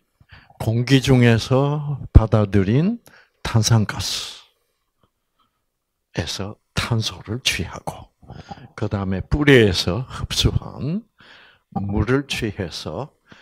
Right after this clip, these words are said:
탄소와 물을 화합시키는 에너지로서 햇볕이 사용을 받아요. 그래서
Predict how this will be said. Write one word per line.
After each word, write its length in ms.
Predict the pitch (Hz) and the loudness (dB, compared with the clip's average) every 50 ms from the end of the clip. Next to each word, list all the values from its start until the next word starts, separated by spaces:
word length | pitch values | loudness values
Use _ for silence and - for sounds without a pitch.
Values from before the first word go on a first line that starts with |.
| - - _ _ _ _ _ _ _ | -20 -20 _ _ _ _ _ _ _
탄소와 960 | - - - 135 139 131 - - - 104 90 82 69 82 98 107 120 123 - - _ _ _ _ | -2 0 0 0 -2 -2 -2 -2 -2 -4 -4 -4 -4 -4 -4 -4 -4 -8 -12 -20 _ _ _ _
물을 480 | - - 101 104 113 117 101 87 - - - - - - _ _ _ _ _ _ _ _ _ _ _ _ _ _ _ _ _ _ _ _ _ _ _ - 98 104 120 135 147 - _ _ _ _ _ _ _ _ _ _ | -12 -8 -2 0 2 2 2 0 -2 -6 -10 -12 -14 -18 _ _ _ _ _ _ _ _ _ _ _ _ _ _ _ _ _ _ _ _ _ _ _ -10 -4 -2 -2 -2 -2 -4 _ _ _ _ _ _ _ _ _ _
화합시키는 1300 | - - - 113 101 - - 104 - - _ - - - - - - - - 107 82 78 101 123 151 165 185 - - - _ _ _ _ _ - | -16 -14 -12 -10 -8 -6 -4 -4 -4 2 _ 4 4 4 0 -6 -6 -6 -6 -6 -6 -4 -4 -4 -4 -4 -6 -10 -14 -20 _ _ _ _ _ -14
에너지로서 1200 | - 85 85 82 90 92 95 90 - - - - 76 76 76 - - - 127 156 196 208 - _ _ - - _ _ _ _ _ _ - | -12 -12 -10 -8 -8 -8 -8 -8 -8 -8 -10 -10 -12 -12 -10 -6 0 0 2 2 0 -2 -6 _ _ -20 -20 _ _ _ _ _ _ -8
햇볕이 760 | 101 101 - - - - - - - - - 107 113 120 - - - _ _ _ _ _ - _ - | -8 -6 6 6 6 6 6 2 -6 -6 -4 -6 -8 -10 -12 -16 -20 _ _ _ _ _ -16 _ -4
사용을 720 | - - - 87 80 73 71 - 78 73 98 110 - - _ | -4 -4 -4 -6 -10 -10 -10 -8 -4 0 0 0 -2 4 _
받아요. 460 | - - - - - - - - - - _ _ _ _ _ _ _ _ _ - - - - - _ _ _ _ _ | 6 6 6 4 0 0 -4 -10 -12 -14 _ _ _ _ _ _ _ _ _ -20 -20 -20 -20 -20 _ _ _ _ _
그래서 640 | - - 113 117 110 - 143 135 165 175 165 - _ | -6 -2 0 0 2 6 6 6 6 4 0 -6 _